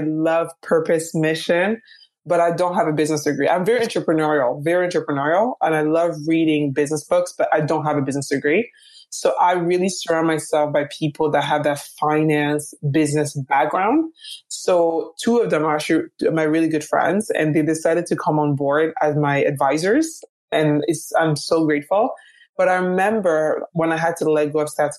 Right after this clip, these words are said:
Congo, it was so hard. Uh, one of my friends, he straight up just said to me, he's like, "Noemi, you can't be so in love with your idea.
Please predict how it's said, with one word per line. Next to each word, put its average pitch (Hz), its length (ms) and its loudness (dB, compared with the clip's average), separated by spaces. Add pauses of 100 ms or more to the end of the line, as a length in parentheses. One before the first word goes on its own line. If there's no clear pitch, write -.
Congo, 147 560 0
it 165 100 0
was 160 280 -2
so 185 500 0
hard. 139 420 2 (120)
Uh, 147 200 2
one 160 180 0
of 180 40 0
my 170 140 0
friends, 147 600 -2
he 180 100 0
straight 196 320 0
up 190 100 0
just 165 160 -4
said 170 180 0
to 160 100 -4
me, 151 80 0
he's 143 80 0
like, 147 260 -2 (480)
"Noemi, 170 540 0
you 160 240 2
can't 185 380 0
be 180 120 2
so 160 240 -2
in 156 160 0
love 151 140 2
with 147 180 -2
your 139 160 2
idea. 135 580 0